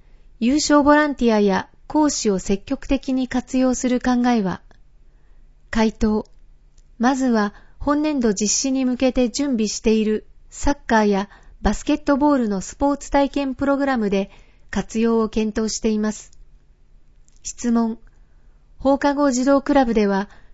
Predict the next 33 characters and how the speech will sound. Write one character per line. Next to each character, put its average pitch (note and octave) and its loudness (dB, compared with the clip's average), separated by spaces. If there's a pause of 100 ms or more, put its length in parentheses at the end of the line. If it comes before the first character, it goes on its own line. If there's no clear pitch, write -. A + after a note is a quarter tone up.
(120)
兄 - -2
弟 C#4+ 4
下 C#4+ -2
校 B3 2
や G3 0 (420)
中 C4 -2
学 B3+ -2
生、 - -4
高 C4 -2
校 C#4+ 0
生 A#3 0
の G3 -4 (160)
お G#3 -2
兄 B3+ 0
さ G3+ -4
ん、 - -12
お F#3+ 0
姉 B3 2
さ G3+ -4
ん、 G3 -8 (500)
代 C4 2
理 D4 0
者 C4 0
の G#3 -2
お G3 0
迎 A#3+ 0
え A#3 0
を A3+ -2
認 G3 -4
め A3+ -2
て A3+ 0
い G#3+ 2
る。 G#3 -4